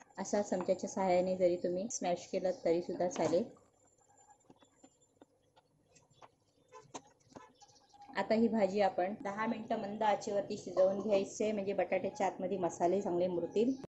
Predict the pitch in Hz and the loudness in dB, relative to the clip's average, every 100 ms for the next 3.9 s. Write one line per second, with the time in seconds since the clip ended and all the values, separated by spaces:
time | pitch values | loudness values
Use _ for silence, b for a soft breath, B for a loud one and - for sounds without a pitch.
0 | - 190 190 196 190 175 175 185 185 220 | -12 -6 -2 0 0 -2 -2 -2 0 -2
1 | 262 - - 190 208 247 - 190 190 - | -2 -4 -6 -4 -4 -4 -6 -6 -6 -8
2 | - - 214 190 185 196 190 196 202 196 | -10 -8 -2 0 0 -2 -2 -4 -2 -2
3 | 196 214 262 - 226 202 208 196 185 | 0 -4 -4 -4 -2 0 0 0 0